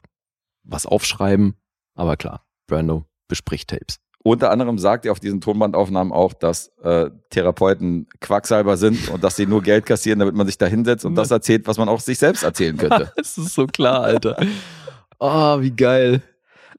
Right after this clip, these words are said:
Speaker 2: Aber das Interessante daran
Speaker 1: Ah.
Speaker 2: ist, er hat diese Tonbandaufnahmen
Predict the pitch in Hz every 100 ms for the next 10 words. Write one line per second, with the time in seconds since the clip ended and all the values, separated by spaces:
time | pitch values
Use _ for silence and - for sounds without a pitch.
0 | - 101 147 123 - 104 107 143 175 110
1 | 90 - 123 117 _ _ _ _ _ _
2 | _ _ _ _ _ _ - 87 87 139
3 | 160 117 110 - 143 147 107 101 104 120
4 | 165